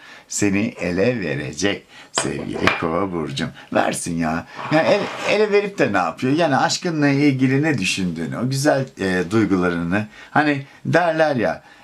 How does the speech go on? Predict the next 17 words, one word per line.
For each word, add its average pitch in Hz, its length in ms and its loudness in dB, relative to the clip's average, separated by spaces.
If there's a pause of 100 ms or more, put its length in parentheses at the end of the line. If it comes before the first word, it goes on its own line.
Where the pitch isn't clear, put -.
e, 90 380 0
beyler 143 300 4
için 95 240 -2
söylüyorum. 87 600 0 (260)
Beyler, 135 340 2
e, 110 360 0
"Seni 123 260 2
seviyorum." 104 680 -2
demez. - 440 -2 (260)
Ş-, - 260 -4
onu 131 160 4
yapmaz, 110 540 0
bunu 120 160 6
yapmaz. 101 480 0
Biraz 123 360 2
höt 131 180 0
höt 135 300 0